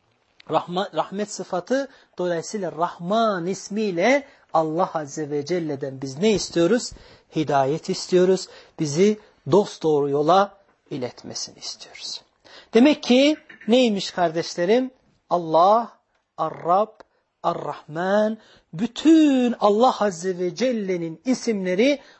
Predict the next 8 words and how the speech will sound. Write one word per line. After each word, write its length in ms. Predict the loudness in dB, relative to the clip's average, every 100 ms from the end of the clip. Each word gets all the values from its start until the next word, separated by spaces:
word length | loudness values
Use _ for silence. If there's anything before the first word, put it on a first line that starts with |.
| _
bu 220 | -4 -4 4
üç 320 | 2 2 -8
isim 360 | -8 -4 -4 -2
etrafında 1000 | -6 -2 0 0 -2 -10 0 2 2 -4 _ _ _ _ -10
dönmektedir. 760 | -10 -10 -20 -20 -20 -20 -20 _ _ _ _ 0
Allah 520 | 2 6 6 4 0 _ _ _
ilahlıkla 720 | -10 -8 -8 -8 -10 -8 -8 -8
alakalıdır. 920 | -10 -14 -16 -18 -18 -20 -20 -20